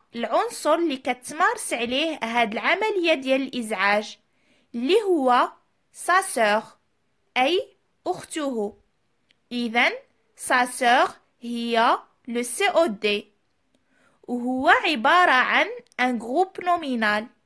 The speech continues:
لأنه متكون من لو ديتيرمينون اللي عبارة عن لادجيكتيف بوسيسيف أو صفة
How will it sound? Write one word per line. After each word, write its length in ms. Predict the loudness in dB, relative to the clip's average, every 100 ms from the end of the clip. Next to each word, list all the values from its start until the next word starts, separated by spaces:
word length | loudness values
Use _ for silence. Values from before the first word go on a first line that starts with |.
| _ _ _ _ _ _ _ _ _ -8
لأنه 800 | -6 -4 0 0 0 0 0 -2
متكون 720 | -8 -10 -6 0 2 2 0 -4 -12 _ _ _ _
من 200 | -6 0
لو 80 | 2
ديتيرمينون 920 | 4 4 4 0 0 -2 0 0 0 -4 _ _
اللي 160 | -2 0
عبارة 540 | 2 0 2 4 4
عن 440 | 4 4 0 0 -6 _
لادجيكتيف 800 | -2 0 0 -4 -4 -8 -12 -12 -8
بوسيسيف 840 | -6 -4 -4 -4 -6 -4 -4 -6 _ _ _ _ _
أو 280 | 0 2 -2 -10
صفة 400 | -6 -4 -2